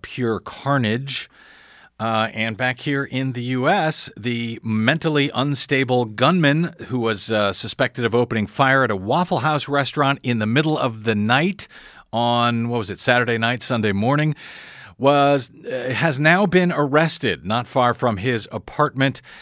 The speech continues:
This was late on Monday after hiding from police for more than a day following the attack that killed four people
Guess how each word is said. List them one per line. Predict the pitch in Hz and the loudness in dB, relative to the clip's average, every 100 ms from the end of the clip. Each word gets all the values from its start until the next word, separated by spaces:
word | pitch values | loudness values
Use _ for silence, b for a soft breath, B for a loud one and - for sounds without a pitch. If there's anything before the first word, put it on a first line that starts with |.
| B B B | B B B
This | 104 | -10
was | 107 95 | -10 -6
late | 120 127 127 | -2 -2 -2
on | 110 101 95 | -2 0 0
Monday | 101 123 151 131 127 127 | 0 2 2 4 4 2
after | 113 104 101 | 0 -2 -4
hiding | - 123 131 127 | -4 -2 0 0
from | 117 113 | -2 -4
police | 98 110 117 139 | -6 -4 -2 -2
for | - 113 | -2 -2
more | 104 123 | 0 0
than | 117 95 | -2 -4
a | |
day | 87 120 135 139 | -2 0 0 0
following | 127 - 143 156 127 110 | -2 0 2 2 0 0
the | 113 | -2
attack | 98 120 120 120 | -2 -2 -4 -2
that | 113 98 | -6 -6
killed | - 139 120 104 | -2 0 0 -2
four | - 131 123 110 | -8 -2 0 -2
people | - 147 143 123 139 | -4 -4 -2 0 0